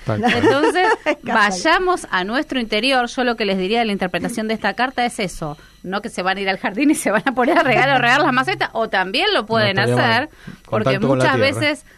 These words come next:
Speaker 2: los ejercicios visuales o materiales, como sembrar la intención en una maceta, hace que mi deseo florezca.
Speaker 1: Ujú.
Speaker 2: Entonces vamos a visualizarnos, si no lo podemos hacer, nos vamos a visualizar de esa manera. Estamos regando la tierra,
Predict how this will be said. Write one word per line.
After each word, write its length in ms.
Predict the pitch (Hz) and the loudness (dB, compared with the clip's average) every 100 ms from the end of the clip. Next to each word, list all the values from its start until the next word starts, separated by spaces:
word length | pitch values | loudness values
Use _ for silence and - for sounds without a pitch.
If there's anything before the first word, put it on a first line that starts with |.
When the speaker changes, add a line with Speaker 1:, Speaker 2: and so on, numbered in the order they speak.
| - | -12
Speaker 2:
los 240 | 208 202 220 | -4 -2 -2
ejercicios 640 | 202 196 202 285 302 247 | -2 -2 -2 -4 -2 -2
visuales 800 | 214 - 285 277 214 196 202 - | -2 -2 0 2 2 0 -2 -4
o 100 | 185 | -2
materiales, 680 | 185 190 175 226 262 214 202 | -2 -2 0 2 2 0 -2
como 240 | 180 170 | -4 -6
sembrar 400 | - 170 185 202 | -4 -4 -2 -2
la 80 | 202 | -2
intención 480 | 190 185 180 214 208 | -2 -2 0 -2 -2
en 100 | 185 | -2
una 160 | 208 | -2
maceta, 540 | 196 185 - 226 254 262 - - | 0 -2 -2 0 0 -2 -8 -12
hace 220 | - 196 208 | -8 -6 -4
que 100 | 185 | -2
mi 160 | 175 | 0
deseo 540 | 165 170 196 220 180 180 - - - | -2 -2 0 0 0 -6 -20 -20 -8
florezca. 680 | 196 180 233 277 - 175 156 - - | -2 2 2 -2 -4 -4 -4 -8 -6
Speaker 1:
Ujú. 220 | 131 113 | -4 -4
Speaker 2:
Entonces 400 | 120 - 226 294 | -6 -4 -4 -2
vamos 260 | 240 226 214 | -4 -4 -2
a 120 | 180 | -2
visualizarnos, 880 | 175 175 208 214 233 392 427 427 - | -2 -4 -2 -2 0 0 0 -4 -6
si 140 | - 202 | -4 -2
no 100 | 311 | -2
lo 120 | 339 | 0
podemos 360 | 240 240 240 | 0 -2 -2
hacer, 220 | 254 247 440 466 | -4 0 -2 0
nos 160 | 330 214 | -2 -2
vamos 220 | 208 208 | -2 -2
a 80 | 196 | -4
visualizar 580 | 190 190 180 185 240 233 | -4 -4 -4 -4 -4 -4
de 80 | |
esa 160 | 233 214 | -4 -2
manera. 320 | 190 190 165 | 0 0 0
Estamos 400 | 165 196 202 190 | -2 -4 -4 -6
regando 520 | 175 185 233 311 339 | -4 -2 -2 -2 -2
la 140 | 311 220 | -2 -2
tierra, 480 | 214 214 220 220 | 0 0 0 -2